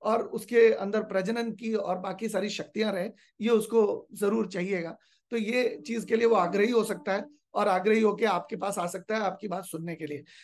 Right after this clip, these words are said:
इसके बाद पांचवी चीज जो आप कह सकते हैं, वो ये है कि आप डेली बेसिस पे आपके आसपास बहुत सारे हेल्थ हजार्ड्स हैं।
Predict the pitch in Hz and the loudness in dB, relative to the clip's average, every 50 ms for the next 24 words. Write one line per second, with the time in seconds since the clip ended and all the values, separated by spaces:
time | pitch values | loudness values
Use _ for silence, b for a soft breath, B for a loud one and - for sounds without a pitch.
0 | B B - 214 - 277 254 247 240 247 - 202 208 208 226 269 254 214 247 247 | B B -10 -2 0 2 4 4 2 2 0 0 0 0 0 -2 -2 0 0 0
1 | 220 220 233 220 214 214 - 214 196 208 196 - - 202 202 208 196 202 196 196 | 2 4 4 4 4 4 0 0 0 0 -4 -4 -2 -2 -2 -2 -2 -2 -2 0
2 | 202 214 208 185 180 - - _ _ _ _ _ _ _ _ _ _ _ - 226 | 0 0 2 0 0 -4 -6 _ _ _ _ _ _ _ _ _ _ _ -4 -2
3 | 240 254 - 185 196 208 190 175 165 208 208 233 247 240 233 220 247 226 - 240 | 0 0 0 2 0 0 0 0 2 2 2 2 0 -2 -2 -2 -4 -4 -2 0
4 | 226 214 214 - 233 208 196 196 196 - 214 214 208 175 180 196 202 202 214 190 | 0 0 -2 -2 -2 -2 -2 -2 -4 -4 -6 -6 -4 -2 -2 -2 -2 -2 -4 -4
5 | 202 190 165 175 214 208 196 190 180 180 175 190 180 170 180 190 202 | -4 -4 -4 -6 -6 -6 -8 -6 -4 -2 -2 -2 -2 -4 -8 -8 -10